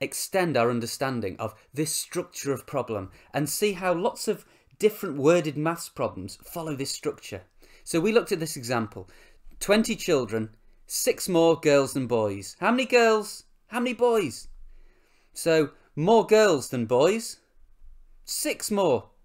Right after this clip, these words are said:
girls than boys. That must leave fourteen children. Seven more girls and seven more boys. So in total, how many girls? Thirteen.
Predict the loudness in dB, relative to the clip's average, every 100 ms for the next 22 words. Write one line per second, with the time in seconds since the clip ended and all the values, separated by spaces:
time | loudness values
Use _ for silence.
0 | -2 2 4 2 -6 -16 _ _ -6 -2
1 | 0 -2 -4 -10 -18 _ _ _ _ -12
2 | -8 -8 -4 -2 0 -2 -6 -14 _ _
3 | _ -8 -8 -4 -4 -4 -2 -4 -2 -6
4 | -8 -14 _ _ _ _ _ _ -2 -2
5 | 0 0 0 4 4 4 2 -4 -6 -4
6 | 0 0 0 0 0 -4 -14 _ _ -4
7 | 0 2 0 2 2 2 -4 -8 _ _
8 | -4 -2 -2 2 4 6 4 -4 -16 _
9 | _ -2 -2 0 -2 -2 -8